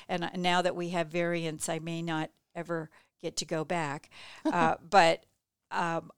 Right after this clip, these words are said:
Speaker 1: I had, I'm trying to get to, oh, yeah, clicking on this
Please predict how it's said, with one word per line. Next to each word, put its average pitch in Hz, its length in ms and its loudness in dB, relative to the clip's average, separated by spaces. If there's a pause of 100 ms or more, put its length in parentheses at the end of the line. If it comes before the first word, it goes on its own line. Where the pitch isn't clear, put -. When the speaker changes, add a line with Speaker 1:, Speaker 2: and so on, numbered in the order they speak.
Speaker 1:
I 170 200 -4
had, 175 580 -2 (1400)
I'm 165 120 -16
trying 175 420 -6
to 160 60 -10
get 160 340 -10
to, 170 640 -8 (100)
oh, 156 280 -10 (220)
yeah, 143 180 -14 (400)
clicking 165 380 -12
on 156 200 -10
this 151 260 -6